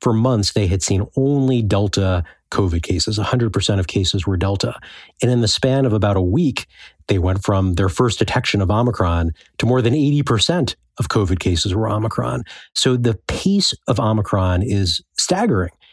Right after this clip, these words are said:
in how quickly it is supplanting Delta as the major driver of covid in our country.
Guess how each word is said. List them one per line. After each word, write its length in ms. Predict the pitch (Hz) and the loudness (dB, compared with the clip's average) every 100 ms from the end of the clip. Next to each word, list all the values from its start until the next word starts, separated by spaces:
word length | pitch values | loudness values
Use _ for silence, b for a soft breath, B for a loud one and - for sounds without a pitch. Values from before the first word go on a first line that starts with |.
| b b - | b b -2
in 280 | 123 123 131 | 0 2 0
how 300 | - 151 160 | -2 0 -2
quickly 560 | - - 165 - 98 117 | -4 -4 -2 0 0 0
it 80 | 95 | 0
is 140 | 92 | 0
supplanting 640 | - 95 - 147 156 104 92 - b b - | 0 -2 0 0 0 -2 -6 -14 b b -6
Delta 440 | 110 107 117 95 90 | 0 0 2 0 0
as 160 | 101 92 | 0 2
the 100 | 95 | 2
major 380 | 95 101 101 | 2 2 0
driver 480 | 92 87 90 92 87 | 0 2 2 2 0
of 120 | 82 | -2
covid 340 | - 92 85 80 | -2 0 0 0
in 100 | 80 | 0
our 140 | 80 | -2
country. 360 | - 101 - | -2 -4 -4